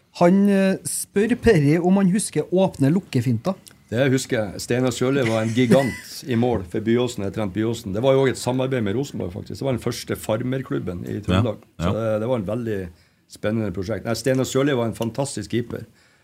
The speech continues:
Speaker 2: Og så hadde han en sånn finte der han liksom, han åpnet et hjørne, og så var han kjapt tilbake og lukket det like etter. Så han lurte, lurte de her, eh, spissene da, til å,
Speaker 3: Mm.
Speaker 2: til å skyte i det hjørnet han forlatte, og så var han der med en gang. Og...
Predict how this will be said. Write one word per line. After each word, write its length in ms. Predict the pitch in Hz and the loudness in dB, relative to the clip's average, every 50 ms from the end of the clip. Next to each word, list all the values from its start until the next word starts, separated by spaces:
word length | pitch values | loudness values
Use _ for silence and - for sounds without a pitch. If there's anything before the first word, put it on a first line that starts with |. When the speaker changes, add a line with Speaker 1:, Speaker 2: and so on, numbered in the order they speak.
| _ _ _ | _ _ _
Speaker 2:
Og 80 | - 107 | -8 -2
så 120 | - 127 113 | 0 2 2
hadde 160 | 127 135 131 | 2 2 2
han 80 | 127 113 | 0 0
en 60 | 107 | 0
sånn 120 | 117 110 98 | -2 -4 -4
finte 500 | - - - 131 147 139 - - 151 123 | -4 -4 -2 -2 -2 -4 -4 -4 -2 0
der 160 | 104 101 98 101 | 0 0 -2 -2
han 120 | 104 101 | -4 -4
liksom, 340 | 101 104 87 104 101 98 90 | -4 -4 -4 -4 -4 -4 -4
han 140 | 98 107 107 | -4 -6 -4
åpnet 540 | - 123 123 131 131 131 - - 131 110 107 | -2 0 2 2 0 -2 -4 -2 -2 -2 0
et 60 | - | 0
hjørne, 300 | 113 113 117 135 131 107 | 0 2 2 2 0 0
og 80 | 98 92 | -2 -4
så 160 | - - 120 117 | -2 -2 0 2
var 140 | 127 123 117 | 2 0 0
han 120 | 110 87 - - - | -2 -6 -8 -12 -6
kjapt 260 | - 139 - - - | -6 -4 -6 -2 -4
tilbake 380 | 110 95 101 113 117 - - 98 | -4 -2 -2 -2 -4 -4 -6 -6
og 160 | 92 90 90 85 - _ _ _ _ _ _ _ - | -6 -6 -8 -12 -14 _ _ _ _ _ _ _ 0
lukket 340 | 113 123 117 - 131 113 | 0 0 2 2 2 2
det 100 | 107 101 | 2 0
like 220 | 110 120 113 - 113 | 0 -2 -2 0 -2
etter. 160 | 113 107 104 | -2 0 -2
Så 80 | 92 110 113 | 0 0 0
han 100 | 120 120 | 2 4
lurte, 360 | 123 131 143 147 143 147 - 120 | 6 6 6 4 2 0 -2 0
lurte 260 | 131 143 151 147 - | 0 0 0 0 0
de 60 | 117 | 0
her, 200 | 104 107 110 107 107 104 104 | 0 0 0 0 -2 -2 -2
eh, 40 | 104 98 | -4 -4
spissene 440 | - 127 131 - - 135 117 110 101 | -4 -4 -4 -2 -2 0 0 0 -2
da, 160 | 92 95 98 | -2 -4 -6
til 160 | 90 - 113 104 98 | -6 -6 -4 -4 -2
å, 320 | 101 98 95 95 90 85 82 - _ _ _ - | -4 -4 -4 -6 -8 -10 -12 -16 _ _ _ 4
Speaker 3:
Mm. 220 | 101 95 87 78 78 - - | 4 6 6 4 2 -2 -4
Speaker 2:
til 100 | 110 110 | -4 -4
å 40 | 107 | 0
skyte 300 | - 123 131 127 - 110 | 0 0 0 0 0 0
i 20 | 101 | 0
det 140 | 104 104 | 0 0
hjørnet 240 | 110 113 120 123 120 | 2 2 2 0 0
han 80 | 113 107 | -2 -2
forlatte, 300 | - 113 113 117 117 117 107 | -2 0 0 0 0 -2 -4
og 60 | 95 | -4
så 100 | - 120 | -2 0
var 120 | 120 123 131 | 0 2 2
han 80 | 127 | 2
der 120 | 113 104 101 | 0 0 -2
med 140 | 104 113 113 | -2 -2 -2
en 60 | 110 | -2
gang. 240 | 113 113 117 113 101 92 | -2 -2 -4 -4 -4 -6
Og... 220 | 90 90 82 | -8 -8 -10